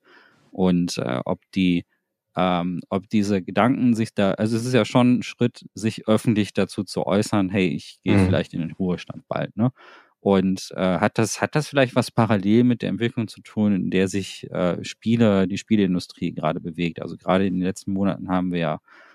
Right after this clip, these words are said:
Speaker 1: äh, bemerkt, dass dieses ganze Konzept auch nicht so richtig funktionieren kann und dass da eine Kündigung nach der nächsten rauskommt. Und, äh, vielleicht ist es auch so, vielleicht, also ist es nur so mutmaßend. Ich frag mich halt einfach, ob er das jetzt auch so sieht und sagt, vielleicht ist jetzt so der Punkt gekommen,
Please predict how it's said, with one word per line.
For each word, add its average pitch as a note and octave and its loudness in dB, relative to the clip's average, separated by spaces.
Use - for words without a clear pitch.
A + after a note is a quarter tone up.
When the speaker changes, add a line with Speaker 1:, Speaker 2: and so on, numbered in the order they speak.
Speaker 1:
äh, F#2 2
bemerkt, F#2 2
dass G2 0
dieses F#2 -2
ganze F#2 0
Konzept G2 -4
auch E2+ -2
nicht G2 -6
so G2 -6
richtig G2 -8
funktionieren G#2+ 0
kann D3+ 2
und F#2+ 0
dass F#2 -6
da F2 -2
eine F#2+ -6
Kündigung G2 0
nach F2+ -2
der F2 -6
nächsten G2+ -4
rauskommt. - -6
Und, G2 2
äh, F2 0
vielleicht G2+ 0
ist A2+ -2
es - -6
auch G#2 0
so, G#2 -4
vielleicht, G#2+ -4
also A2 0
ist A2 -2
es A2+ -4
nur A#2+ 4
so A2 2
mutmaßend. G2+ 0
Ich F#2 -10
frag - -2
mich G#2 0
halt A#2 0
einfach, G#2 -2
ob G2+ -4
er F#2+ 2
das A#2 2
jetzt - -2
auch G2 2
so - -4
sieht A#2+ 2
und A3 2
sagt, G#3+ -4
vielleicht G2+ -8
ist G#2 -12
jetzt - -16
so A2+ -4
der G2+ 0
Punkt - -6
gekommen, C3 0